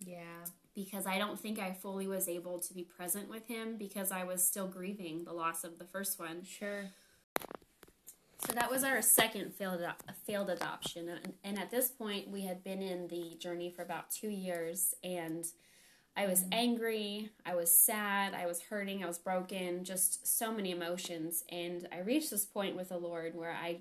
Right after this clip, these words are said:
Speaker 2: literally was crying out of, like,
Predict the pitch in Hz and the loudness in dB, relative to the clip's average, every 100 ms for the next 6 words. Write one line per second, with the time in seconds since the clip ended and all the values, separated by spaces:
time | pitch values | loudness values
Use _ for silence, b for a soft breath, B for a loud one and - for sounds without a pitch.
0 | - 185 196 202 196 190 180 - 190 175 | -8 -6 -4 -2 0 -2 -2 -2 -2 -2
1 | 170 170 156 156 - - 160 - 165 156 | -2 -2 -4 -6 -8 -10 -10 -8 -8 -8
2 | - | -12